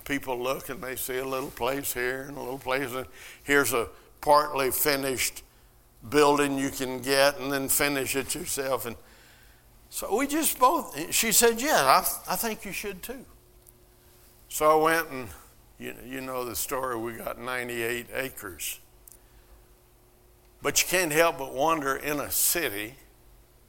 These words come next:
we're on the north side, which is developing more than the old South. But I thought, "Ninety-eight acres? How could this be?" Then little by little, somebody, "Oh,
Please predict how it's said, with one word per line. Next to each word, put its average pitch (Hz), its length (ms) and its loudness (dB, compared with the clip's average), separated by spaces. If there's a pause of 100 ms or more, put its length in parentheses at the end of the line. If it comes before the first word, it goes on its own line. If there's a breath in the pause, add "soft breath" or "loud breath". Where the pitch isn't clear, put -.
(300)
we're 131 240 4
on 123 120 0
the 127 80 -4
north 131 340 4
side, 127 500 6
which 127 240 -2
is 110 180 -4
developing 123 680 2
more 131 280 -4
than 120 220 -8
the 127 100 -6
old 123 300 -2
South. 151 640 -2 (720 loud breath)
But 127 380 2 (1000)
I 190 80 -8
thought, 302 420 -12
"Ninety-eight 320 680 -4
acres? 285 460 -16 (880)
How 220 260 4
could 208 260 -6
this 220 220 -2
be?" 285 260 -8 (1000 loud breath)
Then 175 240 2
little 170 240 6
by 165 240 8
little, 294 300 6
somebody, 147 500 2
"Oh, 403 240 2